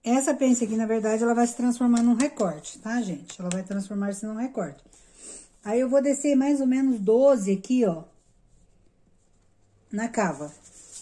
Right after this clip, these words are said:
Aí, dessa cava, eu vou ligar ali na pence, ó. Eu vou fazer com a mão mesmo, vocês podem usar uma régua, tá, gente? Pra fazer o recorte aqui do busto.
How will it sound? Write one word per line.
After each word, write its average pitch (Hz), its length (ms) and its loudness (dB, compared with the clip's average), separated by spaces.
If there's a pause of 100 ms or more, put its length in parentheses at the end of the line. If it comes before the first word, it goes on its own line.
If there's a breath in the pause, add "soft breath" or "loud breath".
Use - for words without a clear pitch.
(1300)
Aí, 269 180 0
dessa 302 400 2
cava, 247 640 -2 (240)
eu 240 160 2
vou 262 160 2
ligar 226 640 0 (160)
ali 226 240 -2
na 311 140 4
pence, 190 400 -2
ó. 190 60 -2
Eu 240 260 -2
vou 285 140 -4
fazer 269 240 -2
com 277 80 -4
a 277 80 0
mão 277 200 0
mesmo, 202 320 0
vocês 208 300 -4
podem 240 260 -4
usar 233 220 -2
uma 254 160 0
régua, 175 340 -4
tá, 214 200 -6
gente? 160 360 -10 (880 loud breath)
Pra 202 140 -2
fazer 214 240 -2
o - 20 2
recorte 226 520 -2
aqui 240 100 -8
do 240 100 -6
busto. 202 400 -12